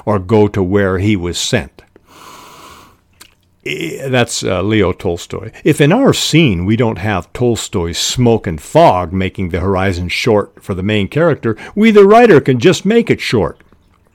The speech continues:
In any dangerous fight, the fighter is going to concentrate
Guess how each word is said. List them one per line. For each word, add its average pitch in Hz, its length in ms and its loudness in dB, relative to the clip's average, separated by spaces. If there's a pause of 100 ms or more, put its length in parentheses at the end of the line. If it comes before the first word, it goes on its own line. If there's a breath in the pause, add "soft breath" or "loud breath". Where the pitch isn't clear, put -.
(520)
In 139 160 6
any 127 220 6
dangerous 110 520 0
fight, 165 300 -2
the - 80 0
fighter 156 360 2
is 127 80 0
going 135 240 0
to 107 80 2
concentrate 143 800 0